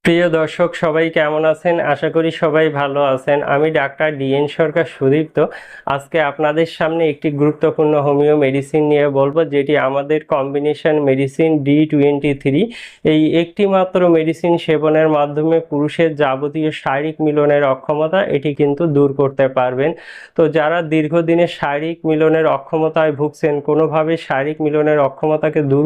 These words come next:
করতে পারছেন না, তো আমি তাদেরকে বলবো তারা অবশ্যই ডি টোয়েন্টি থ্রি এই মেডিসিনটা কিনে সেবন করবেন, সেক্ষেত্রে আপনারা অবশ্যই উপকৃত হতে পারবেন। আর মেডিসিনটি সেবনের নিয়ম অত্যন্ত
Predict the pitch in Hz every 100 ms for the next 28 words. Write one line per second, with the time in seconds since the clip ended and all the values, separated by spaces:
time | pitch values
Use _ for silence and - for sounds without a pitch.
0 | 151 151 151 143 143 135 - 131 139 208
1 | - - - - 135 143 160 185 165 143
2 | 156 160 180 160 156 151 139 139 151 151
3 | 139 143 165 - 147 196 196 139 160 165
4 | 151 147 147 147 143 147 170 147 147 143
5 | 139 147 - 160 160 151 143 143 139 147
6 | 135 147 147 156 175 175 - 143 151 156
7 | 151 135 147 151 143 127 139 - 175 160
8 | 139 139 147 139 160 147 147 139 131 120
9 | 104 98 98 - _ _ _ _ - 131
10 | 139 147 151 151 156 180 175 185 180 165
11 | 147 160 165 165 160 165 160 143 143 156
12 | 156